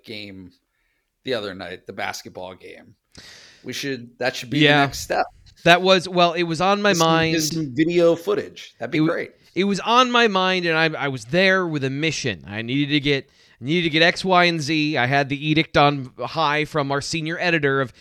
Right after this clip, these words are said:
Speaker 2: "Here's what we need at the basketball game." So I went with my trusty camera I'm looking into right now and shot a bunch of photos of the basketball team. So I,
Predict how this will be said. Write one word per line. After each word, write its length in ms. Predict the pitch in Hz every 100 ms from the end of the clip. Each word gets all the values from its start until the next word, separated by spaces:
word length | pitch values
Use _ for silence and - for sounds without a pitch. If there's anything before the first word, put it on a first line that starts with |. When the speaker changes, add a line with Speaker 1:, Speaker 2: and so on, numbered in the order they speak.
| -
Speaker 2:
"Here's 320 | - 156 175 160
what 140 | 185
we 140 | 190
need 180 | 202 214
at 80 | 220
the 60 | 180
basketball 580 | 247 240 - 160 151
game." 320 | 135 139 139 143
So 140 | 139
I 60 | 127
went 220 | 139 143
with 140 | 147
my 120 | 139
trusty 320 | 135 156 - 147
camera 380 | 190 180 156
I'm 120 | 135 135
looking 240 | 127 135
into 280 | 127 120 131
right 220 | 123 120
now 220 | 123 123 - - -
and 140 | 117
shot 220 | - 156 143
a 20 |
bunch 200 | 143 123
of 40 |
photos 360 | - 156 139 123
of 40 |
the 60 | 117
basketball 520 | 143 135 - 107 98
team. 320 | - 95 - _ _ _ -
So 340 | - 113 104
I, 240 | 120 131